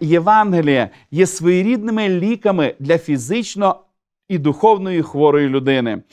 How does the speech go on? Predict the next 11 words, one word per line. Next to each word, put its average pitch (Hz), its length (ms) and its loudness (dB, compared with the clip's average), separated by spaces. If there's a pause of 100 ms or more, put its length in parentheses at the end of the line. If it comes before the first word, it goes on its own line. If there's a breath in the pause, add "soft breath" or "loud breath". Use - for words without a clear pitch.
(180 loud breath)
Щодня 185 760 2
ми 180 240 0
дякуємо 214 600 0
Господу 165 680 0
за 156 260 0
повчання, 151 840 0 (260 loud breath)
дані 214 500 0
на 165 140 -2
сторінках 156 520 -2
Святого 220 520 0
Письма, 147 600 0